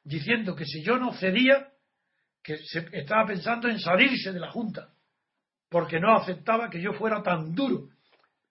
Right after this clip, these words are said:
lo que él llama duro, intransigente en principio.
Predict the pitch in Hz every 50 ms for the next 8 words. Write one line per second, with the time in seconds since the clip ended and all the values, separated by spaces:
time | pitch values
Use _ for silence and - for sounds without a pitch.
0 | _ - 156 143 135 160 165 160 147 147 139 143 151 190 185 - - - _ _
1 | _ _ _ _ - 175 147 143 139 175 175 175 - 180 170 175 185 185 - 202
2 | 196 180 - 143 139 131 - - 185 175 139 - 110